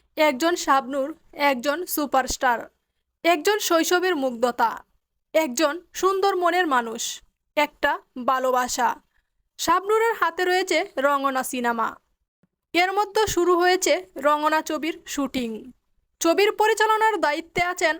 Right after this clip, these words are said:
আরাফাত হুসাইন। এদিকে পশ্চিমবঙ্গের ডালিউডের নিজের অভিষেক সিনেমা নিয়ে ব্যস্ত পরিমণি। এরই মধ্যে প্রকাশে এসেছে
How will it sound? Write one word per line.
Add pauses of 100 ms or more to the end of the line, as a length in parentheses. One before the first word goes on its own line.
আরাফাত
হুসাইন। (540)
এদিকে
পশ্চিমবঙ্গের
ডালিউডের
নিজের (180)
অভিষেক
সিনেমা (180)
নিয়ে
ব্যস্ত
পরিমণি। (1160)
এরই
মধ্যে
প্রকাশে
এসেছে